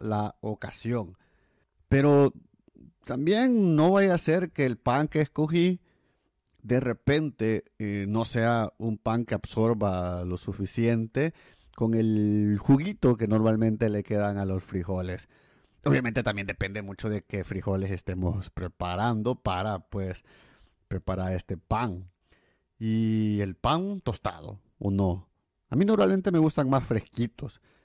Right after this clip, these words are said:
pero mucha gente le gusta el pan tostado, porque la verdad que casi no dura. Bueno, la verdad también depende del pan. Sí, también depende del tipo de tostado.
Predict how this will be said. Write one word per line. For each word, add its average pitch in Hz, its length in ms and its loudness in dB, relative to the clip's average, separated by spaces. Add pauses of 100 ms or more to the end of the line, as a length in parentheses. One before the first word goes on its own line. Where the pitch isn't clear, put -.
(440)
pero 95 720 -8
mucha 98 240 -6
gente 104 240 2
le 107 80 2
gusta 92 220 -2
el 85 80 -4
pan 90 180 -6
tostado, 117 640 0 (720)
porque 113 260 -4
la 95 120 -4
verdad 95 220 -6
que 120 120 -4
casi 104 240 -4
no 95 120 0
dura. 92 340 0 (1200)
Bueno, - 260 -14
la 92 120 -10
verdad 92 240 -8
también 95 260 -4
depende 90 300 -4
del 127 120 -6
pan. 87 320 -6 (500)
Sí, 127 200 -2
también 92 260 -4
depende 92 300 -6
del 85 80 -12
tipo 92 220 -10
de - 60 -18
tostado. 92 680 -10